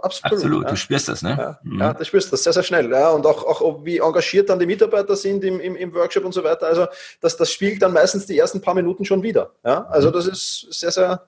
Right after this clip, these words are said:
Speaker 1: ist mir auch schon oft aufgefallen, ja, auf jeden Fall, ja. Eine super Sache, ja.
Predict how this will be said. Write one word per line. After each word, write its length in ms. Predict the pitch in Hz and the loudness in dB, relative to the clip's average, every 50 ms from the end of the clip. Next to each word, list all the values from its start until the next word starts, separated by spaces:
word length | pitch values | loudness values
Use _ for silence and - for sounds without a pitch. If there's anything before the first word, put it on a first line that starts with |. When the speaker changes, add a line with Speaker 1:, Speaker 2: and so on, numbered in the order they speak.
| _ - - | _ -10 -6
Speaker 1:
ist 180 | - 180 175 | -4 -2 0
mir 80 | 190 175 | 2 4
auch 100 | 170 170 | 2 2
schon 120 | - 156 131 | 2 2 4
oft 220 | - 156 - - | 4 4 4 4
aufgefallen, 460 | 110 117 113 - - - 113 101 101 | 2 2 2 0 -6 -4 -4 -4 -4
ja, 80 | 110 120 | -4 -6
auf 120 | 139 - | -8 -6
jeden 160 | 120 120 131 | -8 -12 -12
Fall, 240 | - - 123 127 - _ _ _ _ - | -8 -8 -8 -8 -8 _ _ _ _ -20
ja. 120 | 113 123 _ _ _ - - - - - - - - - - - _ - | -20 -20 _ _ _ -20 -20 -18 -18 -16 -16 -16 -16 -18 -20 -20 _ -18
Eine 80 | - | -16
super 280 | - - - 135 - 139 | -14 -14 -10 -6 -6 -4
Sache, 360 | - - 127 131 - - - | 0 0 -2 -2 -2 -8 -8
ja. 280 | - - 120 131 131 | -8 -8 -8 -10 -12